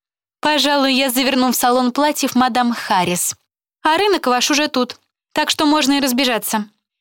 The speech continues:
Встретимся часа через три". "Мадам Харрис? Там же дорого!" ахнула Кари, но, прищурившись, подалась вперёд, разглядывая листик.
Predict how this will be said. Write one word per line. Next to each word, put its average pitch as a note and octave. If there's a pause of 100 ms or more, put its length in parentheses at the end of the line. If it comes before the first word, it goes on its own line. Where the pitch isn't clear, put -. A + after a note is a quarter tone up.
(100)
Встретимся F#4
часа C#4+
через E4+
три". A3 (1120)
"Мадам F4
Харрис? G#4 (220)
Там G#4
же A4+ (100)
дорого!" A4 (560)
ахнула F#3
Кари, B3+ (280)
но, F#3+
прищурившись, - (260)
подалась F#3+
вперёд, A#3
разглядывая A3
листик. -